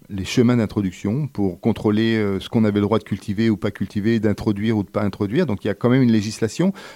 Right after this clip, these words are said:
Après, il y a un problème, euh, qui est la,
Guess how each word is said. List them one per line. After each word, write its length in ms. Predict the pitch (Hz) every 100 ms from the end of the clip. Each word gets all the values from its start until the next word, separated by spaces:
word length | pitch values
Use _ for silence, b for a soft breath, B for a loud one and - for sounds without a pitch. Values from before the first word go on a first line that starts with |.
| -
Après, 260 | 92 139
il 40 | 120
y 40 |
a 60 | 101
un 60 |
problème, 640 | 95 107 113 110 113 113 - _
euh, 300 | 92 92 92 95
qui 280 | - 101 101
est 60 |
la, 140 | 101